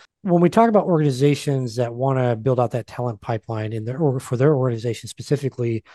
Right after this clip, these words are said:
what are some of the creative ways that they can focus on bridging that talent gap? So keeping in mind that, that they need to build fundamental skills. And, and I guess also, Chris, I'll ask you, in your opinion, what are some of those fundamental skills that you as a security leader would be looking for in a new hire?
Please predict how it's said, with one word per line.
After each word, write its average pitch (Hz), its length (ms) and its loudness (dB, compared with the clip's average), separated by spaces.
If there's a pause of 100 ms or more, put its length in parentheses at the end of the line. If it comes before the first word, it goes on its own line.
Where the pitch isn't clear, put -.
(380)
what 220 120 4
are 277 40 6
some 269 180 0
of 240 60 2
the 170 140 4
creative 147 400 2
ways 131 280 2
that 120 120 -8
they 131 120 -4
can 113 720 -8 (320)
focus 156 460 0
on 131 140 -2
bridging 127 320 -2
that 113 260 -4
talent 117 460 -8
gap? 110 320 -6
So 117 240 -4
keeping 175 280 2
in 143 80 4
mind 135 340 2
that, 117 280 0 (400)
that 110 140 -10
they 131 100 -2
need 139 220 2
to 143 100 -6
build 127 220 2
fundamental 131 340 0
skills. 131 300 -2
And, 143 180 0
and 151 160 -2
I 160 80 2
guess 202 220 0
also, 160 400 0 (460)
Chris, - 220 0
I'll 131 140 2
ask 127 220 -2
you, 143 120 0
in 131 60 0
your 143 120 0
opinion, 135 340 -4
what 202 140 0
are 247 80 2
some 175 260 0
of 156 60 0
those 127 260 -2
fundamental 131 380 -4
skills 127 400 -4
that 113 140 -4
you 170 220 4
as 135 120 0
a 127 40 -4
security 123 440 -6
leader 117 360 -4 (720)
would 147 100 0
be 135 100 2
looking 139 240 2
for 127 260 -2
in 120 80 -2
a 113 60 -4
new 131 220 0
hire? 117 600 -2